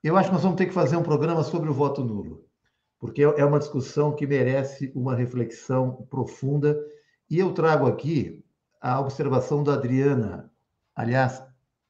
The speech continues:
Ariadne Jacques.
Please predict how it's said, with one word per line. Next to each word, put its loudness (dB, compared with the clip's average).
Ariadne 2
Jacques. -4